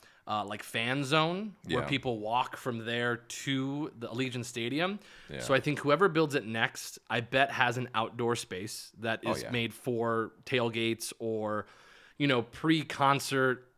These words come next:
Speaker 1: you know, beer garden kind of thing. Just a huge space.
Speaker 2: Yeah.
Speaker 1: But I think that's, it's, I think that's the one that's most in, the most prime position to actually be successful if they totally knock it down.
Speaker 2: Yeah, especially with the A's coming.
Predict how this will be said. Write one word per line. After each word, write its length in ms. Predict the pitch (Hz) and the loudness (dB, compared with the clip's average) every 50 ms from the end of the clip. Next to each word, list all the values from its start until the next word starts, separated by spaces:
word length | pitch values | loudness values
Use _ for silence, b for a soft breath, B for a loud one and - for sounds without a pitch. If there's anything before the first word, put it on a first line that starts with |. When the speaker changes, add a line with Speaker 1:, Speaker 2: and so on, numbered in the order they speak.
| _ _ - | _ _ -6
Speaker 1:
you 120 | 131 127 | -4 -4
know, 160 | 117 110 110 | -2 -2 -4
beer 360 | 104 101 101 123 123 123 123 117 | -6 -6 -2 0 2 2 2 2
garden 400 | 107 123 117 117 117 117 117 110 | 2 4 4 4 4 2 -2 -2
kind 220 | - 127 120 117 | -2 -2 -2 -2
of 80 | 110 - | -2 -2
thing. 480 | - 131 123 120 120 120 117 117 113 - 123 | 0 0 0 2 2 0 -2 -2 -4 -8 -8
Just 200 | 120 131 127 - | -6 -6 -6 -6
a 40 | - | -8
huge 360 | 117 - - 175 180 160 131 - | -8 -4 0 0 2 2 0 -2
space. 500 | - 117 117 110 98 95 98 - - - B B B B | -4 -4 -4 -4 -4 -4 -8 -10 -14 -18 B B B B
Speaker 2:
Yeah. 120 | - 73 67 | -10 -6 -2
Speaker 1:
But 340 | - 127 120 117 113 - - - | 2 4 4 4 2 0 -2 2
I 100 | - 135 | 2 4
think 180 | 139 226 220 190 | 4 4 4 4
that's, 240 | 185 180 - - - _ _ - | 4 2 0 -2 -14 _ _ -8
it's, 260 | 127 123 - - - - - | -6 -6 -6 -6 -4 2 4
I 120 | 143 180 | 4 6
think 200 | 165 262 240 202 | 6 4 4 4
that's 180 | - 180 - - | 4 2 2 2
the 100 | 151 135 | 0 2
one 220 | 123 135 135 131 | 4 4 4 4
that's 220 | 131 120 117 - | 2 0 -2 -2
most 320 | 123 123 123 117 120 - - | -2 0 0 0 -2 -6 -8
in, 320 | - 120 113 110 110 - - | -8 -6 -6 -6 -8 -10 -8
the 100 | 110 110 | -6 -2
most 280 | 120 123 120 - - - | -2 -2 -2 -2 -6 -6
prime 380 | - - 139 139 143 151 147 | 0 2 2 4 4 2 0
position 600 | - 139 123 110 120 117 - - 160 165 180 190 180 b b b b b b | 0 -2 -4 -2 -2 -2 -2 -2 -2 -2 -2 -4 -8 b b b b b b
to 160 | - - - - | 0 0 2 4
actually 400 | 123 120 123 - - - 175 131 | 4 4 4 2 0 -2 -2 -2
be 160 | 117 120 117 | -2 -2 -4
successful 760 | 117 - 110 - - - 120 123 - - 175 185 185 - - - | -4 -6 -8 -6 -2 -2 -2 -2 -2 -2 0 0 0 -2 -2 0
if 420 | - 139 135 - - - - - _ _ _ _ - 120 - | 2 2 2 2 -2 -10 -18 -20 _ _ _ _ -20 -10 -4
they 160 | - 123 120 113 | -2 -2 -2 -2
totally 380 | 101 - - 127 120 110 104 | -2 0 2 2 4 2 0
knock 240 | 101 98 87 90 - | -2 -4 -6 -8 -10
it 80 | - - | -12 -12
down. 220 | 82 64 - - - - | -12 -12 -14 -16 -18 -10
Speaker 2:
Yeah, 280 | 110 113 107 92 80 76 78 87 | -4 -2 -2 -2 -2 -2 -4 -6
especially 580 | 110 107 - - - 131 139 139 - 131 104 | -6 -6 -6 -2 0 0 0 0 0 0 0
with 200 | 101 95 87 - | 2 0 0 -2
the 120 | 85 78 76 | -2 -2 -2
A's 220 | 73 71 - - | -2 -2 -4 -6
coming. 340 | - 82 65 62 53 - | -8 -8 -8 -8 -10 -16